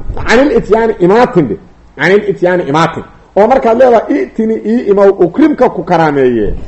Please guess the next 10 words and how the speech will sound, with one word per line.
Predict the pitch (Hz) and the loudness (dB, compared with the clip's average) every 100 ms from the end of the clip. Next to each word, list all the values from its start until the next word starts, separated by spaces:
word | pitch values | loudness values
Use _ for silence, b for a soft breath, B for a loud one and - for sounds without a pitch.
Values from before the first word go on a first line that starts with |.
| B B - - 180 | B B -2 -2 0
Karaamadan | 208 220 233 277 247 | 0 0 2 2 2
waxay | 233 135 - | 2 0 0
ka | 262 | 0
sababowday | 262 202 196 208 196 156 | 0 2 4 4 2 0
imaatinkaaga. | 175 190 135 240 117 | -2 -2 -4 -6 -4
Haddaadan | 220 220 196 | 0 0 0
imaan, | 202 202 | -4 -4
cidna | 151 151 | -6 -6
ku | 151 | -4
karaamaynin. | 131 123 131 113 | -2 0 -2 -4